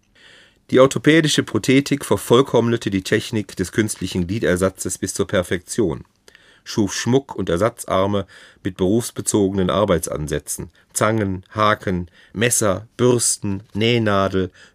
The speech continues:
Bügeleiselhalter, wenig ästhetisch, aber außerordentlich praktisch.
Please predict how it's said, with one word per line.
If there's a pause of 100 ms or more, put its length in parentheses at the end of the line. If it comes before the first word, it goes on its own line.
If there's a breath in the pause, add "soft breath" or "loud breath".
(100)
Bügeleiselhalter, (500 loud breath)
wenig
ästhetisch,
aber
außerordentlich
praktisch.